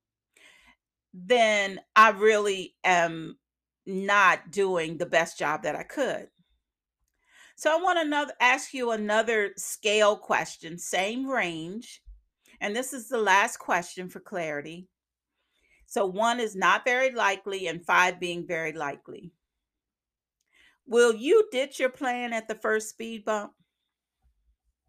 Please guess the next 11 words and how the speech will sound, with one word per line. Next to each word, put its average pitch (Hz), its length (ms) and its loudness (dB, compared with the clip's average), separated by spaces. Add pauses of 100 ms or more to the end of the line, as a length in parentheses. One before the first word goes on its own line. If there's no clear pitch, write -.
(3000)
I 262 160 8
can 349 220 -2
tell 220 340 4
you, 190 220 -2
as 175 160 0
I 185 140 8
was 180 220 -2
growing 180 460 -2
as 156 200 -6
a 165 80 -12
leader, 160 520 -12